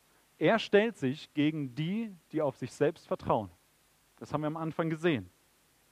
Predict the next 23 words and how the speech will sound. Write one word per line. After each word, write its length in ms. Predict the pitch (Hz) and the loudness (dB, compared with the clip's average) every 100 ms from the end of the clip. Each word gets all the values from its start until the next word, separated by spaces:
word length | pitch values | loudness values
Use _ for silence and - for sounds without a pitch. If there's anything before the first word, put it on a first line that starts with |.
| _ _ - | _ _ -8
Und 160 | 123 | 0
das 160 | 147 147 | 0 0
ist 140 | 143 | -8
die 60 | 160 | -4
Konsequenz 540 | - 190 196 233 247 | 0 0 2 0 2
davon. 300 | 156 - 123 | 0 0 -2
Und 180 | 120 - | -4 8
Gott 240 | 185 226 | 8 8
hat 120 | 165 - | 2 -2
Freude 520 | - 175 226 285 202 | -6 2 4 4 6
daran, 460 | 156 135 147 180 - - - - - | 8 8 6 4 -8 -20 -20 -20 4
das 260 | 180 196 - | 6 6 2
zu 100 | 294 | 8
erwählen 640 | 277 175 180 185 226 247 | 8 10 10 10 8 2
und 200 | 185 147 | 0 6
das 220 | 185 202 - | 6 6 4
stark 420 | 214 208 220 - | 8 8 6 -2
zu 120 | 180 | -4
machen, 500 | 143 143 135 165 156 | 2 2 2 -6 2
was 200 | 147 - | 2 2
eigentlich 480 | - 175 175 202 - | -2 -2 -2 -8 -6
schwach 260 | 196 170 | -6 -6
ist. 280 | 143 110 - | -10 -16 -20